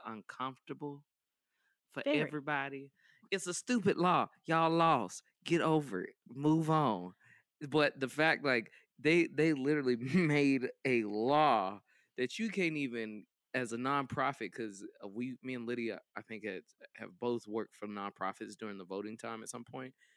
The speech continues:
Speaker 2: Mm-hmm.
Speaker 1: They can't even give water and snacks to people waiting in lines, you know? And, like, we've seen here in Atlanta, because it is such a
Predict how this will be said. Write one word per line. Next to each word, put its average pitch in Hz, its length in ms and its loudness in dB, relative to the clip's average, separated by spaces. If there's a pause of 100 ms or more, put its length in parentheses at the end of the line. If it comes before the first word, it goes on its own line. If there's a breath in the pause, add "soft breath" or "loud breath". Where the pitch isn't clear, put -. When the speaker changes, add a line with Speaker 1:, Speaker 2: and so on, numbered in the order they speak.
(280 soft breath)
Speaker 2:
Mm-hmm. 170 180 -12
Speaker 1:
They 151 120 2
can't 165 280 -4
even 117 500 -6 (180)
give 110 300 -2 (100)
water 120 600 0
and 101 140 -6
snacks 110 480 -6
to - 80 -18
people 104 360 -8
waiting 98 420 -6
in 92 380 -14 (200)
lines, 85 680 -10
you 123 100 -4
know? 85 240 -10 (480 soft breath)
And, 139 220 0
like, 135 180 0
we've 170 180 0
seen 156 240 -4
here 143 140 -2
in 120 100 -4
Atlanta, 123 440 -6
because 110 480 -2
it 113 120 -2
is 104 120 -6
such - 580 -6 (600)
a 104 520 -2